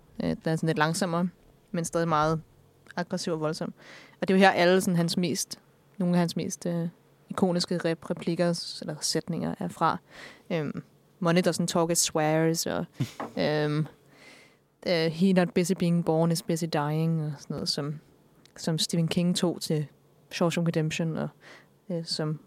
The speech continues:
gjorde ham til hans egen. Og alle de her meget res-, kendte replikker er jo herfra. Og igen den her, øh, "Maybe sometimes the United St-, the President of the United States sometimes must have to stand naked",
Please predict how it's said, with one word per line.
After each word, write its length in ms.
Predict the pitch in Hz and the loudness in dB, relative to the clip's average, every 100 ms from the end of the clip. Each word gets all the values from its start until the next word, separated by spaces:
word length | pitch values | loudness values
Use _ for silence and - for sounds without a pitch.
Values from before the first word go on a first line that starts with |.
| _ _ _ | _ _ _
gjorde 160 | 185 156 | 0 0
ham 80 | 139 | 0
til 100 | 170 | -2
hans 120 | 165 | 0
egen. 340 | 147 147 165 - - - - | -2 -2 -4 -6 -18 -20 0
Og 80 | 175 | 4
alle 140 | 185 | 6
de 60 | 190 | 6
her 120 | 180 | 6
meget 180 | 160 151 | 6 4
res-, 340 | 175 - - - | 0 -4 -10 -6
kendte 260 | - 175 | -6 -4
replikker 380 | 175 - 170 175 | -6 -6 -6 -6
er 160 | 170 226 | -8 -8
jo 60 | 165 | -8
herfra. 400 | 151 - 151 135 - _ _ _ _ _ _ - - | -6 -6 -4 -4 -6 _ _ _ _ _ _ -20 2
Og 160 | 185 | 4
igen 240 | 185 170 160 | 6 4 2
den 140 | 151 | 0
her, 140 | 147 139 - - _ _ _ - | 0 0 -2 -8 _ _ _ -4
øh, 140 | 62 - 180 - _ _ _ - | -2 -2 -6 -10 _ _ _ -6
"Maybe 560 | - 180 175 190 175 175 | 0 2 4 4 4 2
sometimes 380 | 233 180 175 170 | 2 2 2 2
the 300 | 175 175 175 | 0 0 0
United 160 | 165 | -2
St-, 400 | 175 - - 254 | -4 -6 -12 -8
the 100 | 202 | -6
President 380 | 180 - 175 175 | -2 -2 0 0
of 60 | 170 | 2
the 60 | |
United 100 | 165 | 0
States 480 | 180 - 190 - - | -2 -4 -6 -8 -10
sometimes 540 | - 180 170 180 - - - - - | -2 2 2 0 -4 -6 -8 -16 -4
must 200 | 180 - | -4 -2
have 100 | 180 | -2
to 160 | - | 0
stand 280 | 185 - 165 | 0 0 0
naked", 360 | 160 156 160 | 0 -2 -6